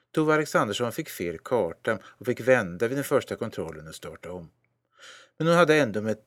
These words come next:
tillräckligt med krafter kvar. The Mauler förlorade i en match.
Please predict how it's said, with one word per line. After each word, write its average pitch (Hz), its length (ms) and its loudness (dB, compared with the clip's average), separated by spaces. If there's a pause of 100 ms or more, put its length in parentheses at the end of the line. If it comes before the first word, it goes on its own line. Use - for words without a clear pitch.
tillräckligt 95 420 0
med 95 180 -10
krafter - 420 -6
kvar. - 400 -8 (1900)
The 170 100 10
Mauler 185 480 10
förlorade 95 540 0
i - 100 -10
en 80 240 -10
match. - 500 -6